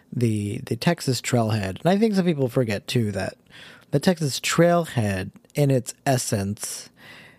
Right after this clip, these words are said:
is about hiking. Uh, none of it, none of the creation of it was really about backpacking or camping. I enjoyed camping, but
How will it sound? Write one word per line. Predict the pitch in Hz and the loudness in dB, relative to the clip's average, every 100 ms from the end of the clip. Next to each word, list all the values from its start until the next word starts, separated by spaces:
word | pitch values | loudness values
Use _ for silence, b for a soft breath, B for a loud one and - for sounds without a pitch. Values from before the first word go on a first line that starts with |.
| B _ - | B _ 0
is | 139 127 120 127 - _ | 2 4 0 -6 -14 _
about | 131 127 117 - | 0 2 0 -2
hiking. | - 190 - - - 113 _ _ _ _ - - | 2 2 2 -8 -10 -14 _ _ _ _ -20 -20
Uh, | - 64 - _ - - - - | -20 -20 -20 _ -16 -12 -10 -4
none | 151 160 170 | 0 2 4
of | 170 151 156 | 2 2 4
it, | 147 - _ - | 4 0 _ -2
none | 151 151 | 2 4
of | 160 147 143 | 2 0 -2
the | 143 139 135 | 2 4 2
creation | 123 - 143 127 127 123 123 | 0 0 2 4 2 0 0
of | 117 110 | 0 0
it | - | -2
was | 123 127 | -2 2
really | 139 165 135 | 4 4 2
about | 110 107 98 - _ _ - - | -2 -4 -4 -8 _ _ -18 -2
backpacking | 131 - 127 117 110 101 | -2 0 0 0 -2 -4
or | - | -6
camping. | - 123 117 101 101 104 - | -2 -2 -2 -4 -6 -10 -6
I | 131 | -2
enjoyed | 127 113 101 185 190 | 0 2 2 2 2
camping, | - 95 - 110 120 | -4 -8 -6 -8 -4
but | - | -6